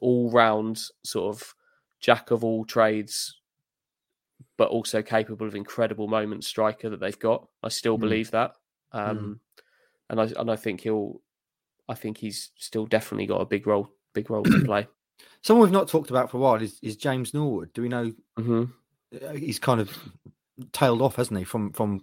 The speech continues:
Speaker 2: what
Speaker 1: Yeah.
Speaker 2: was a fantastic, uh, month? Was it January one player?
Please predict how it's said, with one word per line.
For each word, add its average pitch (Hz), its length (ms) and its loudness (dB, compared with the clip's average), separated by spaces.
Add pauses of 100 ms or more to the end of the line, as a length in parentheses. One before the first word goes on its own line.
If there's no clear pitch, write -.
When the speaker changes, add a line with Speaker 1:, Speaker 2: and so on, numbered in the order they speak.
Speaker 2:
what 90 280 2
Speaker 1:
Yeah. 131 80 10
Speaker 2:
was 135 80 8
a - 40 -10
fantastic, - 840 -4
uh, 98 280 -2 (280)
month? 101 440 -4 (240)
Was - 100 -12
it 107 80 -2
January 135 400 2
one 139 160 -2
player? 135 300 -6